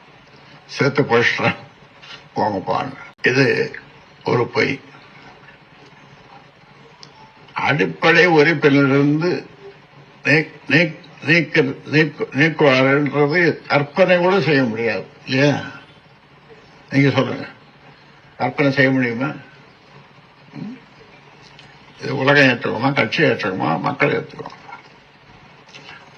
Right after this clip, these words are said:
ஒரு பொய். இன்னொரு பொய், நேற்று சமூக ஊடக பேரவை கூட்டம். அதுல அந்த கூட்டத்துக்கு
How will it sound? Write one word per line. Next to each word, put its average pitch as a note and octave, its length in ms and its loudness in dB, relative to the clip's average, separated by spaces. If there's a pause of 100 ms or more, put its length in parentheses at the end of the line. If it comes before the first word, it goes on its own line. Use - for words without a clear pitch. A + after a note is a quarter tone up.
ஒரு C#3+ 220 2
பொய். C3 460 0 (1040)
இன்னொரு E3 380 4
பொய், C3 640 4 (1040)
நேற்று D3 760 4 (240)
சமூக F3+ 500 2
ஊடக C3 340 4
பேரவை A#2+ 460 0
கூட்டம். - 440 -4 (2000)
அதுல - 600 -4 (840)
அந்த C#3+ 340 2
கூட்டத்துக்கு - 1080 -4